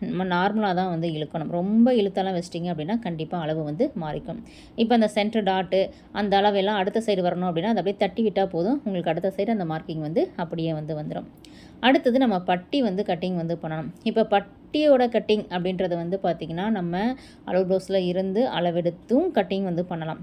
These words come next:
அப்படி இல்லைன்னா அளவு ப்ளவுஸ் அப்படியே வச்சும் கட்டிங் பண்ணலாம். அப்படி இல்லைன்னா இன்ச் டேப் வச்சும் நீங்க கட்டிங் வந்து பண்ணலாம். இப்போ நான் என்ன பண்றேன், இன்ச் டேப் வச்சு கட்டிங் பண்ணும்போது நமக்கு up and down பிரச்சனை வந்து வராது. அதுக்காக நான் வந்து இன்ச் டேப்பை வச்சு நான் மார்க் பண்ணிக்கிறேன்.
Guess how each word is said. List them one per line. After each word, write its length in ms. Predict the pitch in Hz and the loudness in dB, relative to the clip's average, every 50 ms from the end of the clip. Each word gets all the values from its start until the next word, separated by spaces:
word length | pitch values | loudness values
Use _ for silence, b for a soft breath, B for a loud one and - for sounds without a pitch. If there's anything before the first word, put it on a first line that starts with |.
| - - - | -14 -6 -4
அப்படி 240 | 180 180 185 233 247 226 | -2 0 2 2 4 4
இல்லைன்னா 360 | 190 175 170 156 147 165 196 233 226 B B B B B | 4 4 2 0 -2 -2 -4 -4 -6 B B B B B
அளவு 200 | - 226 247 233 | 6 6 6 8
ப்ளவுஸ் 220 | 226 220 226 196 | 6 4 4 2
அப்படியே 280 | 175 165 190 185 196 202 | 0 0 2 2 2 2
வச்சும் 420 | 170 170 165 - - - 233 233 | 2 -2 -6 -6 -2 2 2 2
கட்டிங் 320 | 226 190 - - 170 180 175 | 2 2 -2 -2 -4 -4 -2
பண்ணலாம். 320 | 180 165 165 185 214 220 226 - - | -4 -4 -2 -2 -2 -4 -4 -8 -8
அப்படி 240 | - 185 175 175 196 | -6 -6 -2 2 2
இல்லைன்னா 280 | 202 185 175 156 170 185 190 - | 2 2 2 0 0 -2 -2 0
இன்ச் 260 | 220 233 233 226 - | 4 4 4 4 4
டேப் 180 | 226 208 190 - | 0 0 0 0
வச்சும் 400 | 160 170 165 165 - - 285 311 | -2 -4 -4 -4 -2 0 2 2
நீங்க 180 | 294 233 190 170 | 4 2 2 0
கட்டிங் 320 | 180 170 160 175 160 160 | -2 -2 -4 -2 -4 -4
வந்து 200 | 151 151 160 170 | -4 -2 -2 -2
பண்ணலாம். 360 | 170 170 160 156 139 151 - - - B B B B B B | -2 -4 -6 -6 -6 -8 -10 -12 -14 B B B B B B
இப்போ 200 | 240 226 247 254 226 | -2 2 4 4 4
நான் 240 | 208 202 214 233 | 4 4 4 4
என்ன 160 | 233 220 233 226 | 4 6 4 4
பண்றேன், 360 | 226 190 160 - 190 247 254 180 | 2 0 -2 0 0 0 0 2
இன்ச் 240 | 196 226 240 226 - | 6 6 6 6 6
டேப் 200 | 285 277 - - | 2 2 4 4
வச்சு 240 | 196 196 - - 233 | 0 0 2 -4 0
கட்டிங் 340 | 226 190 175 - 202 214 | 0 0 0 2 0 0
பண்ணும்போது 440 | 220 208 180 190 190 180 165 175 196 | 0 -2 -2 -2 -2 -2 0 0 0
நமக்கு 280 | 214 196 170 156 - 226 214 | 0 -2 -2 -2 0 0 0
up 200 | 175 165 - - | 0 -2 -2 2
and 160 | 269 269 269 | 4 4 6
down 160 | 247 240 214 | 6 4 2
பிரச்சனை 340 | 180 - 165 165 - 190 175 | 2 -2 -4 -4 -4 -6 -4
வந்து 200 | 165 160 175 185 170 156 | -4 -2 -2 -2 -2 0
வராது. 400 | 147 156 165 170 165 156 170 240 - - | 0 0 0 0 0 0 0 -2 -2 -2
அதுக்காக 460 | - 165 170 180 180 185 175 175 208 | -4 -4 -4 -2 0 0 0 0 0
நான் 180 | 208 196 165 160 | -2 -2 -2 -2
வந்து 180 | 165 208 330 427 B B B B B - | 0 0 0 0 B B B B B 4
இன்ச் 220 | 233 240 226 - | 4 4 6 6
டேப்பை 240 | 240 233 226 220 180 | 4 4 4 2 0
வச்சு 240 | 160 165 - - 247 | 0 -2 -2 0 0
நான் 200 | 226 180 160 156 | 0 0 0 -2
மார்க் 260 | - 170 156 - - | -2 -4 -4 -6 -8
பண்ணிக்கிறேன். 400 | 160 - - - - - - | -8 -8 -8 -6 -8 -8 -10